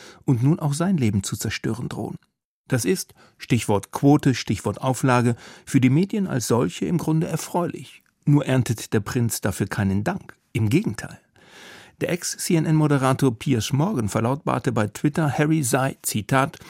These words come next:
"ein verbitterter, wahnhafter, paranoider, familienzerstörender Schwachkopf, der die persönlichsten Geheimnisse der Royals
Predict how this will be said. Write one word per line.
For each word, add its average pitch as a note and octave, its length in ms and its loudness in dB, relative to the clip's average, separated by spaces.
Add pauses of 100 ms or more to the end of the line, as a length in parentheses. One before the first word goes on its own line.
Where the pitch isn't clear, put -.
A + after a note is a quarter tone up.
(400)
"ein B2 120 2
verbitterter, D3 840 2
wahnhafter, A#2 600 2
paranoider, E3 720 2
familienzerstörender C3 1300 0
Schwachkopf, - 840 -2 (340)
der A#2 80 0
die A#2+ 100 2
persönlichsten D#3 640 2
Geheimnisse C3+ 540 0
der G#2+ 100 2
Royals A2+ 340 0